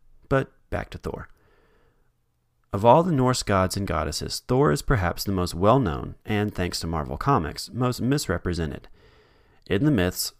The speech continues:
Thor was a broad-chested man with fiery red hair and a fiery red beard.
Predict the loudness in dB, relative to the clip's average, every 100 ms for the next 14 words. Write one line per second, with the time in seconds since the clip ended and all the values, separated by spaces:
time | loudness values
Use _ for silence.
0 | -2 4 6 6 2 0 4 6 6 4
1 | 0 0 -4 -4 -4 -4 -6 0 4 4
2 | 4 4 2 2 -2 -2 -4 -4 -2 -2
3 | 0 -2 -6 -4 -2 -2 -6